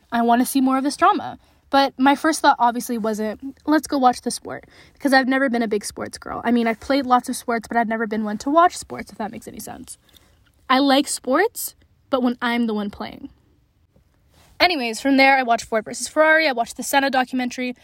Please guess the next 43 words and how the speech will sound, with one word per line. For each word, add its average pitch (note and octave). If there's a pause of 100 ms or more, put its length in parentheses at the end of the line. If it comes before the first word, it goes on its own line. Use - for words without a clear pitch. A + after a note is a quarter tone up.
(220)
which, - (260)
for F4
the G4+
record, B3+
I A#3
was, C4+
like, A#3
completely A3
lost G3+
when A#3
I A3+
was A#3
watching A#3+
it A#3+
because A#3+
I B3
didn't A#3+
know A3+
shit -
about G3+
F G#3
one. A3+
I -
was G#3+
like, F#3 (400)
"Who's C4+
this? A#3
Who's B3+
Senna? A3
Who's B3+
this? G#3+
I A#3+
don't B3
know A3+
Up A#3
from A3
Down. G3+
I G#3+
don't B3
know A3
Schumacher A#3
from G#3+
Hakkinen. G#3